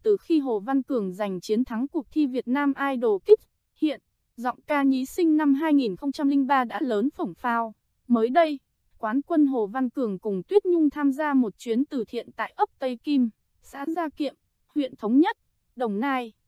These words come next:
Hai người con nuôi của nữ ca sĩ Phi Nhung diện trang phục giản dị trao quà ngày cận Tết. Hai giọng ca nhí còn gửi tới bà con những bài hát về ngày xuân. Hình ảnh Hồ Văn Cường biểu diễn ngay tại nơi trao quà với loa và âm thanh thô sơ.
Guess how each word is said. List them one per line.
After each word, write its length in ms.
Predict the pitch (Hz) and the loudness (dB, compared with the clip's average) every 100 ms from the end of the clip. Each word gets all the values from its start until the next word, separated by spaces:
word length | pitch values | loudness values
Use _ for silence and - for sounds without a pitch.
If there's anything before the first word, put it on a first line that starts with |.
| _ | _
Hai 260 | _ 320 302 | _ -6 0
người 260 | 269 240 196 | 2 2 0
con 280 | 285 285 | 0 2
nuôi 180 | 294 285 | 4 2
của 160 | 254 202 | -4 -4
nữ 220 | 196 226 - | -4 -6 -6
ca 140 | 277 | -8
sĩ 280 | - 254 370 | -6 -8 -6
Phi 200 | - 311 | 2 4
Nhung 260 | 294 285 | 4 4
diện 220 | 254 269 - | 0 -4 -6
trang 240 | - 294 269 | -8 -4 -4
phục 240 | - 214 | -6 -12
giản 300 | 208 214 185 | -8 -8 -8
dị 200 | 202 226 | -10 -12
trao 320 | - 311 285 | -8 -6 -6
quà 240 | 247 240 196 | -4 -6 -6
ngày 260 | 202 190 | -6 -8
cận 200 | - 220 _ | -6 -8 _
Tết. 180 | 349 403 _ _ _ | -2 -2 _ _ _
Hai 260 | - 311 269 | -8 -6 -4
giọng 220 | 262 - - | -6 -8 -6
ca 160 | 285 | -2
nhí 220 | 262 240 | -2 -2
còn 280 | 247 277 202 | -6 -6 -6
gửi 200 | 208 202 - | -2 -2 -2
tới 180 | 208 247 | -2 -2
bà 200 | 311 - | -4 -4
con 260 | 294 277 | -2 0
những 200 | 269 285 | 0 -2
bài 220 | 320 240 | -4 -4
hát 300 | 196 349 427 | -2 -2 -2
về 180 | 285 220 | -2 -2
ngày 280 | 196 202 185 | -2 -4 -6
xuân. 300 | - 269 254 - _ _ | -4 -2 -2 -4 _ _
Hình 180 | - 240 | -6 -6
ảnh 200 | - 220 | -4 -6
Hồ 200 | 185 214 | -4 -2
Văn 240 | 190 277 277 | -2 -2 -2
Cường 320 | 285 226 185 | -2 -4 2
biểu 200 | 220 180 | 4 4
diễn 300 | 185 226 349 | 2 -4 -2
ngay 200 | 359 320 - | -2 -2 -4
tại 160 | 262 247 | -4 0
nơi 220 | 302 285 | 2 0
trao 280 | - 285 262 | -2 -2 -2
quà 240 | 254 214 | -4 -4
với 200 | 190 208 | 0 2
loa 220 | 311 320 | 2 0
và 180 | 254 202 | -2 -4
âm 220 | 180 277 | 0 0
thanh 260 | 269 311 294 | 0 0 0
thô 160 | 285 | -2
sơ. 380 | 269 294 277 254 | -8 -4 -2 -2